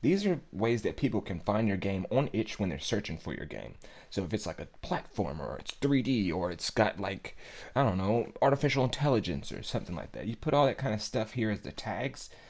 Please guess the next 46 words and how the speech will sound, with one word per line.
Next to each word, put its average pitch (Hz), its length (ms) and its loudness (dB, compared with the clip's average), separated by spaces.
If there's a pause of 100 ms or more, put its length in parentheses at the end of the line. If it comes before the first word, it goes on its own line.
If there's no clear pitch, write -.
(140)
so - 140 0
when 101 120 4
people 104 280 0
are 90 60 0
looking, 95 300 -2
they 78 80 -2
can 73 120 -10
find 85 280 -4
your 76 100 -6
game. 71 300 -8 (1500)
Any 175 180 8
links 139 340 4
that 117 200 0
you 120 100 4
have 120 280 2
for 107 220 0
this 107 180 2
game 107 380 4 (100)
anywhere 113 340 6
else, 143 400 0 (220)
you 95 80 -6
can 95 120 0
also 104 280 -2
plug 92 300 -4
them 82 160 -6
here. 107 300 -4 (1400)
A - 60 -6
custom 170 440 2
noun 139 340 6
basically 135 400 4
is 123 80 4
asking 123 420 2
you, 110 140 6
instead 110 260 2
of 123 160 -2
calling 120 280 6
your 104 80 4
stuff 117 260 0
a 95 60 -4
game, 95 440 -2 (300)
what 110 140 4
do 123 40 8
you 120 60 8
wanna 107 160 4
call 98 280 0
it? - 100 -10